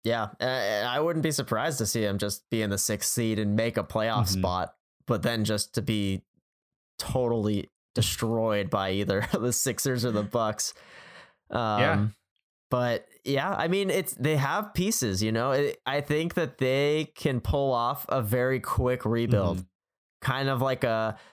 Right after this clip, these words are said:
Speaker 1: like an Indiana Pacers situation, right, where you bring in Halliburton and you're not terrible
Speaker 2: Yeah.
Speaker 1: while you're trying to retool around him. And so they have good pieces,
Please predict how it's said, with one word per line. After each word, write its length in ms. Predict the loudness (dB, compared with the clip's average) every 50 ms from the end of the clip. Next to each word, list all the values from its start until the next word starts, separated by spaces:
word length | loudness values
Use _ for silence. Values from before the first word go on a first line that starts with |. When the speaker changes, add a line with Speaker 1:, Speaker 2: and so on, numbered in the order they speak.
| _ -2
Speaker 1:
like 140 | 0 2 4
an 60 | 4
Indiana 420 | 4 4 4 2 2 2 2 2 2
Pacers 420 | 2 2 2 2 2 2 2 2
situation, 680 | 2 0 0 2 2 2 4 2 2 2 2 2 2 2
right, 260 | 2 2 2 0 0
where 140 | 0 2 2
you 160 | 2 0 0
bring 280 | 0 0 2 2 2
in 60 | 2 2
Halliburton 800 | 2 2 2 0 0 0 0 0 0 0 0 0 0 0 -2 -4 _ _ _ _ -6
and 500 | -4 -2 -2 -2 -2 -2 -2 -2 -2 0
you're 100 | 0 2 2
not 340 | 2 2 0 -2 -4 -6 -12 _ _ _ _ _ _ _ _ _ _ _ _ _ -6
terrible 400 | -2 0 2 2 2 2 2 2
Speaker 2:
Yeah. 140 | 2 0 -2 -4 _ _ _ _ _ _ _ _ _ -2
Speaker 1:
while 180 | -2 0 0
you're 100 | 0 0
trying 260 | 0 0 0 0 0 0
to 60 | 0
retool 640 | 2 2 2 0 0 0 0 0 2 2 2 2 2
around 380 | 0 0 0 0 0 0 0
him. 180 | 0 0 0 0
And 140 | -2 0 0
so 80 | 0 0
they 140 | 2 2
have 340 | 0 0 0 0 -2 -2 -2 0
good 200 | 0 0 0 0
pieces, 640 | 0 0 0 0 0 0 0 0 0 0 -2 -4